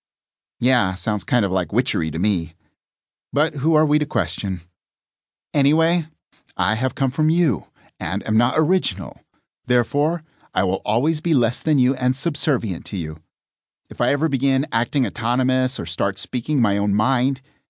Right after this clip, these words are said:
you are commanded to strike me down with a switch, but not one any larger than your thumb." She looked down at his crotch again. "Or your glumph."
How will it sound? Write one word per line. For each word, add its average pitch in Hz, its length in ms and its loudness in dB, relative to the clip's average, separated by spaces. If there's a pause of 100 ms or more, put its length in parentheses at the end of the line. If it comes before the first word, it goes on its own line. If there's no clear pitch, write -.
(260)
you 123 520 2
are - 100 -2
commanded 110 520 0
to 101 100 -4
strike - 340 -2
me 127 120 2
down 117 320 2
with 101 140 -2
a 90 60 -6
switch, - 600 -4 (480)
but 107 140 0
not 147 300 0
one 180 280 0
any 127 240 2
larger 113 360 0
than 98 200 0
your 123 100 2
thumb." 82 320 -2 (840)
She - 160 -2
looked 117 200 2
down 101 240 2
at 80 120 -8
his 80 180 -4
crotch - 380 -2
again. 62 320 -8 (500)
"Or 127 140 2
your 80 160 -4
glumph." 113 460 -2